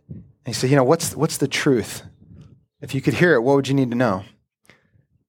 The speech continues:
In other words, like, why are you here? In that moment, why are you alive in that moment when you're frustrated? And I said,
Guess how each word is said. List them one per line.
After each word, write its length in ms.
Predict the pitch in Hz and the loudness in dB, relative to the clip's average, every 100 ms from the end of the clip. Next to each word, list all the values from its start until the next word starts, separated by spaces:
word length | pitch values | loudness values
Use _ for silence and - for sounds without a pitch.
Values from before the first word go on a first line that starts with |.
| _ _ | _ _
In 140 | 151 190 | 0 2
other 180 | 214 | 2
words, 260 | 180 160 165 | 2 2 0
like, 140 | 143 - | -6 0
why 180 | 160 180 | 2 4
are 100 | 160 | 2
you 180 | 147 | 0
here? 360 | 113 123 90 - - - _ _ - | -4 -6 -6 -8 -18 -20 _ _ -8
In 140 | 156 185 | -2 2
that 140 | 190 | 2
moment, 400 | 180 170 170 175 | 4 2 2 0
why 180 | 160 170 | 2 4
are 80 | 185 | 4
you 180 | 170 156 | 2 2
alive 560 | 143 135 110 110 - - | 4 2 0 -4 -10 -8
in 140 | 151 | -2
that 120 | 143 | 0
moment 240 | 135 127 120 | 2 0 -2
when 80 | 113 | -4
you're 100 | 117 | -4
frustrated? 440 | - 107 107 101 | -4 -4 -4 -4
And 100 | 98 | -2
I 80 | 101 | -4
said, 420 | - 107 101 - | -2 -2 -4 -8